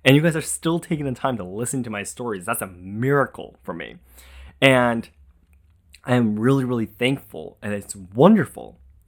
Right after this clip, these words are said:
But also at the same time, also at the same time, I'm not happier because I have one point four million subscribers. Now, a lot of people, well, including myself, would think that, well,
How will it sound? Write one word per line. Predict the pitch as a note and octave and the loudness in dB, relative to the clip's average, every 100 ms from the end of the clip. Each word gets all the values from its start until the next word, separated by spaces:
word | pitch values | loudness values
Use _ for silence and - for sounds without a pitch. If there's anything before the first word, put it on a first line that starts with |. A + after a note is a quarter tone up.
| _ _ - _ | _ _ -20 _
But | - D3 - - | -4 -4 -6 -6
also | D#3+ G3+ - F#3 | -2 0 0 -2
at | |
the | D#3 | -2
same | - - C3 A#2+ | -4 -2 -4 -4
time, | - F2+ - - _ _ - | -4 -6 -8 -20 _ _ 0
also | C#3 D#3+ D#3+ | 2 2 -2
at | |
the | B2+ | -4
same | - B2+ | -6 -4
time, | A#2+ A2+ A#2 - _ - | -4 -6 -6 -12 _ 0
I'm | C3 C3+ B2+ | 2 2 -2
not | C#3 C#3+ - _ _ _ _ _ _ - | -4 -4 -6 _ _ _ _ _ _ -20
happier | - - D#3 F#3 C#3+ A#2+ D#2 D2+ - _ - | -12 0 2 2 2 0 0 -12 -16 _ -8
because | C3 - - F3 E3 | -8 -8 -2 0 0
I | - G#2+ | -2 -4
have | F#2+ F2+ - | -6 -8 -12
one | G2 G2 | -6 -6
point | F2 F#2 - | -6 -16 -12
four | - | -12
million | - C#2 - | -12 -14 -12
subscribers. | - A2 - - - - - _ _ - - - | -8 -8 -8 -18 -18 -20 -20 _ _ -20 -12 6
Now, | E3+ D#3 | 6 6
a | |
lot | D3+ D3+ D#3+ G3 G#3+ | 2 -4 0 2 2
of | G3+ - | 0 -4
people, | - G#2+ - F2 F#2 - - | -8 -8 -8 -12 -12 -14 -4
well, | C3 C#3+ | -4 -2
including | F3 C3+ - G3+ G3+ | -4 -2 2 4 4
myself, | A#2 F#2+ - - A#3 - - - _ _ _ _ _ | 2 2 2 4 2 2 -10 -20 _ _ _ _ _
would | - C#3+ - | 6 6 6
think | - G3+ A2 - _ - | 4 4 4 -10 _ 2
that, | B2+ A2+ A2+ | 4 4 4
well, | C3 C3 - | 2 2 2